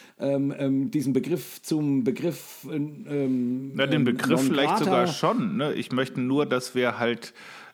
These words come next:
Speaker 2: äh, wissen, was wir damit meinen, wenn wir den Begriff
Speaker 1: Ja, eben.
Speaker 2: benutzen. Ja.
Speaker 1: Ja, genau. Und nicht nur wissen, sondern das auch vermitteln können, sozusagen, ne?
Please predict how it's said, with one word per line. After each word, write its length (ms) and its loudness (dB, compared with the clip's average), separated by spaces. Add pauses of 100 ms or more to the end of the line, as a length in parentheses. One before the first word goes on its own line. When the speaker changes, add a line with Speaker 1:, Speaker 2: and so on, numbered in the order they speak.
(100)
Speaker 2:
äh, 280 2
wissen, 260 0
was 200 -2
wir 80 0
damit 300 0
meinen, 500 0
wenn 200 -2
wir 80 0
den 160 -2
Begriff 260 -2
Speaker 1:
Ja, 60 2
eben. 220 2
Speaker 2:
benutzen. 520 -4
Ja. 140 -6 (480)
Speaker 1:
Ja, 140 0
genau. 360 0 (200)
Und 340 -2
nicht 240 0
nur 360 0 (100)
wissen, 420 0
sondern 280 -2
das 200 -6
auch 180 -4
vermitteln 480 0
können, 400 -10 (200)
sozusagen, 640 -12
ne? 180 0